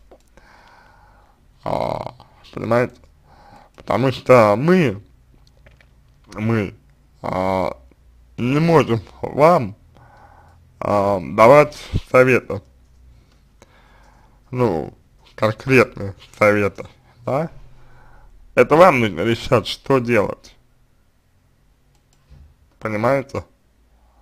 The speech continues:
Вот. Вам нужно решать, как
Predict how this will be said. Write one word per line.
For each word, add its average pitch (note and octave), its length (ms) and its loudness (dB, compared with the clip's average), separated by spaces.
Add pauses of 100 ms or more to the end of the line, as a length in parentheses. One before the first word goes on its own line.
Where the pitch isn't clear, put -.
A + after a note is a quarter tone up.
(120)
Вот. G2+ 520 -10 (2750)
Вам C#3 380 6
нужно A#2+ 300 2
решать, D3 720 2 (320)
как C#3 480 4